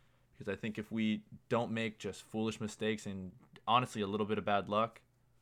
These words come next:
I think we win this game pretty dominantly because, I mean, we were up twenty-seven fourteen, and it was,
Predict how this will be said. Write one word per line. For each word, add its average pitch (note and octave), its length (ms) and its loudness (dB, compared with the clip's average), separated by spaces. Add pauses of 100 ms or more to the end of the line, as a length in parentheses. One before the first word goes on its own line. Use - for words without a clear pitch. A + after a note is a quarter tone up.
(420)
I G2 120 -10
think G2+ 180 -8
we G2+ 80 -2
win G2+ 200 -4
this G2 140 -6
game F#2+ 420 -4 (200)
pretty A2+ 220 -2
dominantly G#2 500 0
because, F2+ 540 -6 (440)
I - 40 -14
mean, F#2+ 100 -6
we G2+ 60 0
were G#2+ 60 4
up G#2 120 0
twenty-seven G#2+ 520 -2
fourteen, G2 560 -4 (280)
and F2 160 -12
it F#2+ 100 -4
was, F#2 320 -8